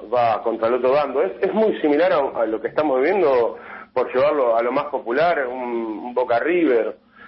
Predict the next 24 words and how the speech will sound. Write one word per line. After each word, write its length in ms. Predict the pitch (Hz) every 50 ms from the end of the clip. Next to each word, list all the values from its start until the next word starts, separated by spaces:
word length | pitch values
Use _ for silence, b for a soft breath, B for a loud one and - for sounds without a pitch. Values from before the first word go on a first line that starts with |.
| B B B
eh, 160 | - 120 117 -
un 140 | 123 131 120
Real 180 | 127 123 127
Madrid-Barcelona. 880 | 123 120 120 120 131 127 123 120 - 123 127 156 165 143 123 117 107 - - _ _
Cuando 260 | - 120 120 117 117
tiene 220 | - 139 143 143
el 80 | 135 -
poder 280 | - 131 131 139 139 147
uno, 440 | 156 165 170 175 170 175 170 147
los 200 | 123 117 113 -
otros 280 | 135 131 120 123 120 117
le 100 | 113 110
tiran 320 | 113 131 120 120 117 113
con 120 | 117 117 120
artillería 460 | 117 113 117 110 - 117 120 135 247
pesada, 360 | - 170 - - 247 262 233
y 20 | -
cuando 240 | 120 117 117 117
tiene 200 | - 123 127 123
el 60 | 113 -
poder 220 | - 117 123 131
otro, 380 | 139 143 147 151 131 113 98 - _ _ -
los 180 | 117 110 -
otros 300 | 127 113 - 117 110 101